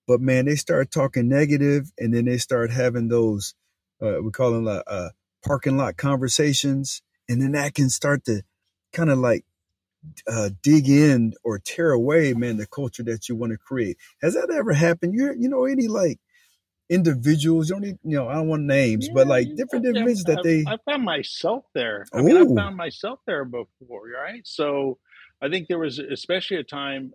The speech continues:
Speaker 2: uh, mid-career at Nike where I'd been promoted into a very big job. There was a lot of tension in the company. The company wasn't doing well then.
Speaker 1: Mm-hmm.
Speaker 2: And I, I found myself really a bit closed-minded, uh,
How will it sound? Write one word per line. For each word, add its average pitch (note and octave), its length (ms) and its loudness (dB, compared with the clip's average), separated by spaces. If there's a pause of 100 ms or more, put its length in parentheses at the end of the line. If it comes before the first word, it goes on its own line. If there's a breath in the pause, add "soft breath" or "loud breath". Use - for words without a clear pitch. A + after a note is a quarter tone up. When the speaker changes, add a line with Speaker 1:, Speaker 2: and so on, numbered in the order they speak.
Speaker 2:
uh, B2 340 -14
mid-career D3+ 680 -6
at A2+ 100 -10
Nike C#3+ 480 -10
where B2+ 420 -4 (440)
I'd E3 140 -8
been G#3 180 -8
promoted D#3 520 -8
into C3+ 300 -8
a B2 60 -8
very C3 200 -6
big B2 280 -10
job. A2 440 -14
There C3 100 -8
was B2+ 120 -6
a C3 60 -6
lot B2+ 260 -6
of D#3 140 -8
tension C#3+ 360 -12
in B2+ 60 -10
the G#2+ 80 -12
company. A2 560 -12
The B2 80 -12
company D3+ 260 -10
wasn't C#3 460 -8
doing C#3 320 -2
well A2 240 -12
then. A2+ 200 -6
Speaker 1:
Mm-hmm. F#2 140 -6 (500 loud breath)
Speaker 2:
And C#3+ 360 -2
I, D3+ 100 -10 (260)
I - 40 -12
found D4+ 260 -10
myself E3+ 420 -6
really E3+ 280 -6 (280)
a - 60 -16
bit F3 260 -8
closed-minded, C#3+ 920 -6 (640)
uh, D3 140 -12